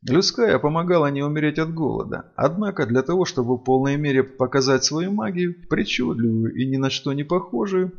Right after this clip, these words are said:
унаследованную от единственного эльфа-вампира, добровольно вставшего на эту стезю и обретшего способности вампира не после укуса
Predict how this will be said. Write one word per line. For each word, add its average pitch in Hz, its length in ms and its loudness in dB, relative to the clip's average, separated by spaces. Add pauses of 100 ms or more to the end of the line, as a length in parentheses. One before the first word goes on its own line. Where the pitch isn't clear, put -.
(100)
унаследованную 135 1080 2
от 117 160 0
единственного 135 760 0
эльфа-вампира, 147 960 0
добровольно 175 680 4
вставшего 117 560 -2
на 113 120 2
эту 117 320 -2
стезю 151 540 -2
и 127 160 0
обретшего 185 640 2
способности 113 800 -2
вампира 147 460 0
не 175 140 0
после 175 440 -4
укуса 131 760 -4